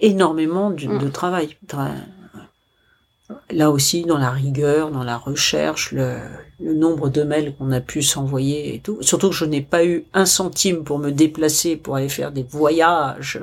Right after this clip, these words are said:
Speaker 1: dans les collections étrangères, hein, et aller chercher et faire des recherches et tout. J'ai tout fait par Internet et grâce aussi au réseau de gens que je connaissais qui m'ont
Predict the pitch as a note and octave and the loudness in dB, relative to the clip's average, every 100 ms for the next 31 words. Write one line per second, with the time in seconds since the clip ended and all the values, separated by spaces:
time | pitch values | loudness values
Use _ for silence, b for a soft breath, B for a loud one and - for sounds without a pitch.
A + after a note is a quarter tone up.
0 | - B B B - C#3+ C#3 C#3 C#3 - | -12 B B B -12 -4 0 0 2 2
1 | D#3+ D#3 - E3 D#3+ D3+ - D#3 D3 D#3+ | 2 2 2 2 0 0 -2 0 0 2
2 | E3+ C#3 - D#3+ - G#3+ B B B - | 0 0 -4 -6 -6 -6 B B B -8
3 | C#3+ C#3+ C#3 - D#3 - - D#3 D3 C3+ | -4 -2 0 2 0 0 2 2 0 -4
4 | - C#3+ C#3 E3 - D3+ D#3 - D3 C#3 | -4 0 2 2 2 0 0 -2 -6 -6
5 | G3+ G3+ B B - - D3+ - E3+ E3+ | -8 -8 B B -6 -2 -2 -2 -2 0
6 | D#3+ D3 C3+ C#3+ C#3 D#3+ F3+ D#3 C#3 C#3 | 0 0 0 0 0 0 -2 -2 -2 0
7 | D3+ - C3+ F3+ D3+ C#3+ C#3+ D3 D#3 C3 | 0 2 2 2 2 2 4 4 2 -2
8 | B2 C#3+ D3+ - C3+ - C#3+ C#3 C3+ D3 | -4 -4 -6 -10 -10 -4 0 2 2 0
9 | D3+ - C#3 C3+ A#2+ - | -4 -8 -4 -2 -2 -8